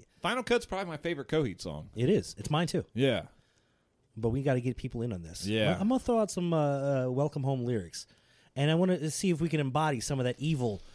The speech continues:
Speaker 2: that's in, uh, Final Cut, and see if go and go right to, to it. "You're just as I, I,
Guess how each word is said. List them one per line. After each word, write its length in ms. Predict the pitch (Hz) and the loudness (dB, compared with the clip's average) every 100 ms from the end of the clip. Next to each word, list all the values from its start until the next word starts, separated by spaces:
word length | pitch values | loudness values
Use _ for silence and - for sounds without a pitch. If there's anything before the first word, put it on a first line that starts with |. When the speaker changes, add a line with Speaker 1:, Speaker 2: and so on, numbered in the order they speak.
| - | -8
Speaker 2:
that's 220 | - 120 139 | -4 0 2
in, 180 | 127 | 4
uh, 220 | 123 117 110 | 2 0 0
Final 280 | 135 123 | 0 0
Cut, 300 | 113 131 107 - | 0 -2 -2 -4
and 100 | 113 | -8
see 140 | 123 123 | -2 -2
if 100 | - - - - - - - - - - 131 | -4 -12 -16 -16 -18 -20 -20 -20 -16 -6 2
go 180 | 151 | 2
and 140 | 147 139 | 2 2
go 120 | 147 | 4
right 240 | 143 147 - - - | 4 2 -2 -14 0
to, 260 | 143 123 | 2 2
to 180 | - 131 | 0 0
it. 100 | 101 - _ | 0 -8 _
"You're 120 | 127 123 | -2 0
just 340 | 98 143 147 | 0 0 0
as 140 | 135 | 0
I, 80 | 135 - - | -2 -4 -4
I, 220 | 120 | -2